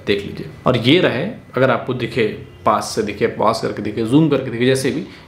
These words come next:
ये हैं वो further comments, further टिप्पणियाँ, further धमकियाँ, further humiliation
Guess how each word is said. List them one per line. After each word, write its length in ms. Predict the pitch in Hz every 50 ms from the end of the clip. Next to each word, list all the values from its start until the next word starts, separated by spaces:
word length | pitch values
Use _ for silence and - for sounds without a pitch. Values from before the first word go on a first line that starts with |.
| - -
ये 180 | 135 131 131 127
हैं 260 | 120 120 117 117 117
वो 180 | 117 127 - -
further 640 | - - - - 131 139 147 147 170 165 - - -
comments, 360 | 123 110 104 104 104 - -
further 420 | - - 120 127 127 127 131 135 -
टिप्पणियाँ, 540 | - - - - 117 113 117 120 113 107 -
further 200 | - 123 127 127
धमकियाँ, 640 | 123 110 - - 117 123 - - 127 120 110 107 - -
further 260 | 120 120 127 127 127 - - - - - - - - - - - -
humiliation 720 | 143 143 156 180 175 165 147 127 - - 107 107 120